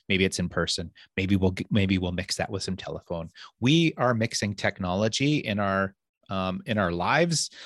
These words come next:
like crazy <laughs> these days. You know, when you text somebody to then meet up for a coffee, um, why can't we do that in our dispute resolution processes as well?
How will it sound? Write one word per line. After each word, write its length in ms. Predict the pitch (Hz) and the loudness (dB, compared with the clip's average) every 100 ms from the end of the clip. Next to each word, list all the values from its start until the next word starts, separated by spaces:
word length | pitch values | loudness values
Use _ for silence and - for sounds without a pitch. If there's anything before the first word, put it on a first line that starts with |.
| - | -6
like 180 | 104 104 | -2 -2
crazy 500 | - - 110 131 143 | -2 2 4 6 6
<laughs> 160 | 110 - | 4 2
these 280 | 151 - 117 | 2 2 2
days. 440 | 127 160 196 156 | 4 6 4 2
You 180 | 120 120 | -2 0
know, 100 | 156 | 0
when 120 | 135 | 0
you 200 | 113 101 - - | 0 0 -4 -2
text 260 | 131 127 - | 0 0 0
somebody 380 | 135 131 165 196 | 0 0 0 -2
to 100 | 104 | -6
then 340 | 95 107 104 | -2 -2 -2
meet 180 | 104 104 | -4 -4
up 160 | 117 | -8
for 140 | - 104 | -2 -4
a 40 | |
coffee, 500 | 98 110 123 156 170 - - - - | 0 -4 -2 -6 -8 -10 -20 -8 0
um, 260 | 110 107 | 2 2
why 220 | 135 117 131 | 0 0 2
can't 220 | 127 110 | 0 0
we 60 | |
do 140 | 98 87 | 0 0
that 160 | 85 - | -2 -4
in 80 | |
our 60 | - | -10
dispute 300 | - - - | -10 -8 -4
resolution 460 | 82 78 92 - 95 | -2 -2 -6 -8 -8
processes 500 | 80 - 82 - 73 | -6 -4 -6 -6 -8
as 140 | - | -6
well? 280 | 76 76 | -6 -6